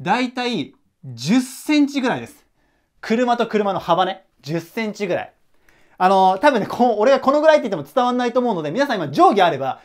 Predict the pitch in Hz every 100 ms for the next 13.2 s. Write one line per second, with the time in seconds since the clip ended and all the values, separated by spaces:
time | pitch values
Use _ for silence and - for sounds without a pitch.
0 | _ 202 285 269 170 139 120 120 - _
1 | _ _ _ _ - 381 453 - - 170
2 | 127 120 131 185 - 175 127 - _ _
3 | _ 269 269 330 339 - - 180 254 220
4 | 240 - - - 180 247 254 247 233 190
5 | 120 - _ _ _ _ _ _ _ -
6 | 185 220 247 254 285 240 143 - 220 240
7 | 254 247 165 165 165 156 185 190 208 233
8 | 190 120 - _ _ - 269 277 277 269
9 | 269 247 262 175 123 180 214 214 202 185
10 | 160 135 - _ _ _ - 214 233 240
11 | 226 226 226 226 208 - 165 - 165 156
12 | 226 165 214 262 233 123 165 220 - 131
13 | 127 -